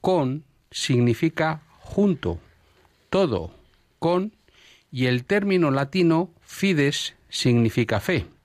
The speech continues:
Es decir, que significa tanto como con toda la fe, con absoluta convicción. Y si jugamos un poco con la palabra, pues vamos a ver que tiene dos partes.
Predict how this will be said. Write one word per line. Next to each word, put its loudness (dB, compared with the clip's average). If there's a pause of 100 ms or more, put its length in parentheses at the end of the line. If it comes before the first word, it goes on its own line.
(640)
Es 2
decir, -2 (420)
que -2
significa 2
tanto -2
como 2 (380)
con 2
toda 2
la -2
fe, -2 (440)
con 2
absoluta 0
convicción. -4 (960)
Y 2
si 2
jugamos 2
un 2
poco -2
con 0
la 0
palabra, -2 (340)
pues -6
vamos -2
a 0
ver 0
que 0
tiene 2
dos 0
partes. -8